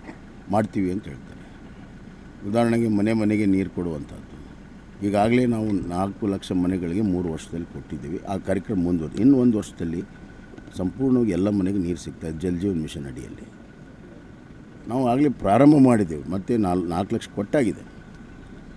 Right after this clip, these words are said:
ಅದು ಮಾಡ್ತೀವಿ ಅಂತಾರೆ. ಇನ್ನು ಅಭಿವೃದ್ಧಿಯಲ್ಲಿ ಈಗ ಬಸ್ ಪಾಸ್,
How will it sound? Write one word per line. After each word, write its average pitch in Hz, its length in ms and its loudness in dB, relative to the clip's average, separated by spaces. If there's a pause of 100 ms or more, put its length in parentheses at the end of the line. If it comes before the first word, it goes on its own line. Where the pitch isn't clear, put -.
(140)
ಅದು 104 100 -2
ಮಾಡ್ತೀವಿ 90 480 0
ಅಂತಾರೆ. - 320 -14 (1800)
ಇನ್ನು 117 380 2 (1040)
ಅಭಿವೃದ್ಧಿಯಲ್ಲಿ 123 880 4 (420)
ಈಗ 104 80 0
ಬಸ್ 101 280 -2
ಪಾಸ್, 113 340 -2